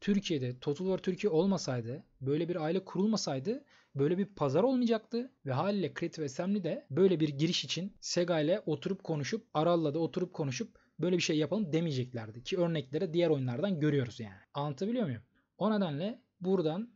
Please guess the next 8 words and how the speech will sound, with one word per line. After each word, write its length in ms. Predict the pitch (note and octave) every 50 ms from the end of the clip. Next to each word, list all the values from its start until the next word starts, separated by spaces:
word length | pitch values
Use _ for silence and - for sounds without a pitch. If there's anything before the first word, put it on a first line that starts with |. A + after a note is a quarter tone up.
| _ _
kesinlikle 720 | - - E3+ - - G3 F#3 F3+ - D3+ D3+ F3 G3 F#3+ F3+ -
Total 220 | - D#3 - F3
War 220 | E3 D#3+ C#3+ C#3+
Türkiye 340 | - G3 F#3 D3 - - -
ailesine 540 | C#3 C3 C3 B2+ - F#3+ G3+ G#3+ A#3+ B3+ - _ _ _ _
teşekkürlerimizi, 800 | - - D#3+ - G3 F#3 F#3 - F#3 D#3 D#3 D3 C#3 C#3+ D#3 G3
minnettarlığımızı 920 | F3+ F3 E3+ E3 E3 D#3 B2+ - D#3 C#3+ C#3 C3+ C3+ C#3 C3 C3 C3+ E3+ A#3
sunalım. 420 | - - - E3+ E3 D#3 C3 -